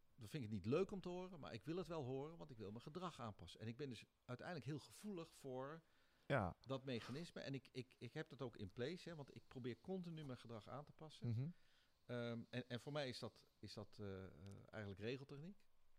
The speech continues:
Speaker 1: En ik denk, eh, ja, dat dat soort mechanismes gewoon heel, heel belangrijk zijn om, eh,
Speaker 2: Ken jij Scrum?
Speaker 1: Ja, wat is dat ook weer?
Speaker 2: Ontwikkelmethodiek in de I T om software
Speaker 1: Ja.
Speaker 2: te ontwikkelen.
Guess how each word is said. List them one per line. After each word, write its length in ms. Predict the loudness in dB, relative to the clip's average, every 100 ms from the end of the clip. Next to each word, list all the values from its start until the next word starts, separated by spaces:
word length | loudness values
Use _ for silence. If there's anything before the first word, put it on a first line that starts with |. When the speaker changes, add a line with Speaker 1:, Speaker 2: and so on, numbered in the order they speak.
| -20 -20 -20 -20 -10 0
Speaker 1:
En 100 | 2
ik 80 |
denk, 280 | 4 4 2 -8 -14 -16 -14 -6
eh, 240 | 2 4 4 2 -2
ja, 160 | 2
dat 140 | 2 2
dat 160 | 2
soort 140 | 0 0
mechanismes 600 | 2 2 2 0 -2 -4
gewoon 260 | -2 -2 0
heel, 260 | 0 -2 -2
heel 220 | -2 -2
belangrijk 460 | 2 2 4 2 0
zijn 320 | -2 -2 -2
om, 240 | -4 -2 -2
eh, 400 | -2 -2 -2 0
Speaker 2:
Ken 120 | 4
jij 100 | 4
Scrum? 440 | 4 2 2 2 0 -14 -20 -20 -20 -20 -20 -20 -20 _ _
Speaker 1:
Ja, 260 | 4 6 4
wat 120 | 0
is 80 | -6
dat 140 | -6
ook 100 | -4
weer? 100 | 2
Speaker 2:
Ontwikkelmethodiek 720 | 6 8 8 8 6 4 4
in 120 | 6
de 200 | 6 4 4
I 80 | 4
T 60 | 8
om 80 | 8
software 280 | 8 6 6
Speaker 1:
Ja. 40 |
Speaker 2:
te 80 | 6
ontwikkelen. 360 | 4 4 2